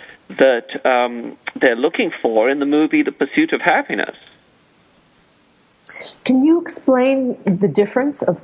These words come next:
Speaker 2: of between the kinds of happiness that Epicurus and Thomas Jefferson and other great philosophers that you actually devote quite a bit of time or, and space on your website describe?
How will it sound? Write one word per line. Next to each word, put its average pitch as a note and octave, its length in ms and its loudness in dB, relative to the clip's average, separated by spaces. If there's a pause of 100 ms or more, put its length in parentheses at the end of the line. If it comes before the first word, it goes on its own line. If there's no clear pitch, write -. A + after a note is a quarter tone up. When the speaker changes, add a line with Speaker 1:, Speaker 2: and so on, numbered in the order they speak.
Speaker 2:
of F#3+ 320 0
between B3 440 2
the G3+ 100 4
kinds B3 580 0
of B3+ 80 2
happiness G3+ 680 0
that E3+ 420 0 (320)
Epicurus G3+ 800 2
and E3+ 240 0
Thomas F3+ 380 0
Jefferson G3+ 500 0
and F#3 100 2
other G#3 220 4
great G3 320 0
philosophers F3+ 680 0
that - 160 0
you F3 280 4 (220)
actually F3+ 420 2
devote E3 360 2
quite G#3+ 280 2
a G#3+ 40 2
bit F3+ 280 0
of E3 360 0
time F#3+ 560 -2
or, E3+ 200 0
and E3 200 0
space G3 420 0
on E3 240 0
your E3 100 0
website E3+ 640 0 (380)
describe? D3 580 0